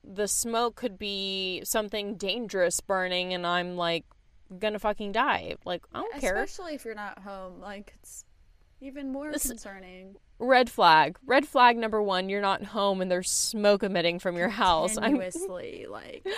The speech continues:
Speaker 1: <laughs>
Speaker 2: okay.
Speaker 1: For five days, I'm calling someone. So, the neighbors decide to call the police. And when the police arrive, the neighbors actually tell them that Marcel has a resident that's,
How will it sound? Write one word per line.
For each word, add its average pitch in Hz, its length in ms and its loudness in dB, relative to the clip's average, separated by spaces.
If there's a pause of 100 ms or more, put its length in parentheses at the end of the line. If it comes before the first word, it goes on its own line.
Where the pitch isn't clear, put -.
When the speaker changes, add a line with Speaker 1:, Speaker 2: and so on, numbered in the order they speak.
(160)
Speaker 1:
<laughs> 381 100 -8 (180)
Speaker 2:
okay. - 160 -4
Speaker 1:
For 285 180 8
five 294 340 2
days, 294 380 4
I'm 226 240 0
calling 160 380 -2
someone. - 520 -6
So, 196 420 0 (1120)
the 247 180 0
neighbors 254 500 -2
decide 196 580 0
to 175 640 -6
call 190 200 0
the 208 100 -4
police. - 640 -10 (140)
And 214 360 2
when 220 200 -2
the 214 60 -6
police 233 360 -4
arrive, 202 340 2
the 196 60 -10
neighbors 190 340 -2
actually 202 480 -2
tell 262 220 -4
them 208 220 -2
that 185 160 -4
Marcel 196 500 -2
has 226 480 -2
a 202 80 0
resident 180 560 -2
that's, - 500 0